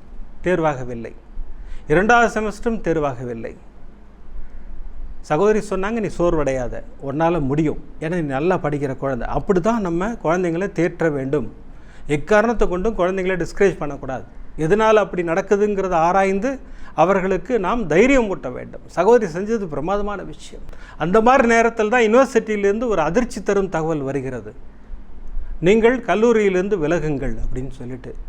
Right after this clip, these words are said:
இது எப்படி ஒரு அதிர்ச்சியான செய்தி இல்லைங்களா? ஒரு குழந்தை படிச்சுக்கிட்டு இருக்கா, ரெண்டு செமஸ்டர் தேர்ச்சி ஆகலை, "கல்லூரி விட்டு விலகுங்கள்னு" ஒரு கடிதம் வருகிறது.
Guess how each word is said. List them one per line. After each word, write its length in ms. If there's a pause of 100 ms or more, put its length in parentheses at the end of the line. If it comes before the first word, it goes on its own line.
(200)
இது 220
எப்படி 420
ஒரு 580 (400)
அதிர்ச்சியான 600
செய்தி 440
இல்லைங்களா? 340 (420)
ஒரு 140
குழந்தை 380
படிச்சுக்கிட்டு 400
இருக்கா, 380 (580)
ரெண்டு 300
செமஸ்டர் 580 (380)
தேர்ச்சி 360
ஆகலை, 460 (640)
"கல்லூரி 400
விட்டு 300
விலகுங்கள்னு" 480
ஒரு 160
கடிதம் 340
வருகிறது. 540